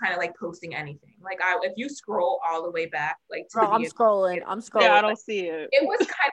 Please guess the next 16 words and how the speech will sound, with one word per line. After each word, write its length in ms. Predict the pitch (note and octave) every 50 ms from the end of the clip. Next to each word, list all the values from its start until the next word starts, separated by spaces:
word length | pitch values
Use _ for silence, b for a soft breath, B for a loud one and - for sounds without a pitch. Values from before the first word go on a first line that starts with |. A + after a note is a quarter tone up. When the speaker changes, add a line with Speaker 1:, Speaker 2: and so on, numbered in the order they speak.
| - -
Speaker 1:
of, 60 | -
like, 160 | B3+ A#3 A#3 A#3
all 180 | A3 G#3 G3 F#3+ G3 G3
over 120 | G3 G#3
the 80 | G#3 G#3+
place. 300 | G#3 - - G#3+ A#3 -
It 80 | B3 -
wasn't 260 | F#3+ G3 G3+ G#3+ G#3
as 140 | G#3 G#3 G#3 - -
cohesive. 760 | - G3+ G#3+ - _ _ _ _ - - F#3+ F#3 F3+ F3+ F3+ F3+
I 100 | F3 F#3 F#3
wasn't 280 | F#3 F#3+ F#3+ A3+ G#3+ -
really 180 | G#3 G#3 G#3 G#3
telling 280 | G3+ - G3+ F#3+ F#3+ F#3
a 40 | F#3
story. 1000 | - - - _ F#3 F3 F3 E3+ E3+ E3+ E3+ E3+ E3+ E3+ E3+ E3+ E3+ E3+ -